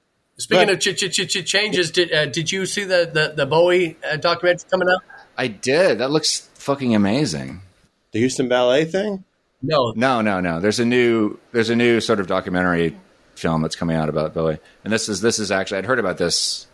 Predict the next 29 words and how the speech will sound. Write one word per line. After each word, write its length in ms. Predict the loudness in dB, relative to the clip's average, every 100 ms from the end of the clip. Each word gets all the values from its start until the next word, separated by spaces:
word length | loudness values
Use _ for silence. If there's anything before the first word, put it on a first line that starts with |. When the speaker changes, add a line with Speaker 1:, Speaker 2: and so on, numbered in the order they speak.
| _
Speaker 3:
uh, 220 | -4 -2 0
because 200 | -2 -2
it's 140 | -2
actually 480 | -4 -2 -2 -2 -4 _ -10
sanctioned 600 | -6 -4 0 0 0 -4 _ _ _ -8
or, 200 | -4 -2
or, 240 | -2 -2 -2
uh, 140 | -4 -10 _ _ _ -12
not 100 | -8
sanctioned. 400 | -6 -6 -10 -10 -12
What's 140 | -12 -10
the 60 |
word? 140 | -10 -12 -18 -18 -6
It's, 220 | -4 0
Speaker 1:
Yes, 140 | 0 0
Speaker 3:
it's 80 | -2
approved, 460 | -2 0 0 0
Speaker 1:
family 280 | -2 -2 -2
approved, 300 | -4 -2 -2
Speaker 3:
backed 220 | -2 -2
Speaker 1:
yes. 120 | 0
Speaker 3:
by 160 | 0 0
the, 280 | -2 -4 -6 _ _ _ -20 _ _ _
by 140 | -4 -2
the 80 | 0
Bowie 260 | 0 2
estate, 440 | 0 -2 -2 -4 -8 -16 _ _
by, 200 | -2 0
uh, 260 | 2 0